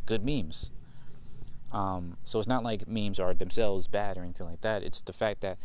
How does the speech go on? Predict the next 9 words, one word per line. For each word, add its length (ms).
it's, 180
once 220
again, 240
an 160
overuse. 800
It's 140
a 60
coping 400
mechanism. 520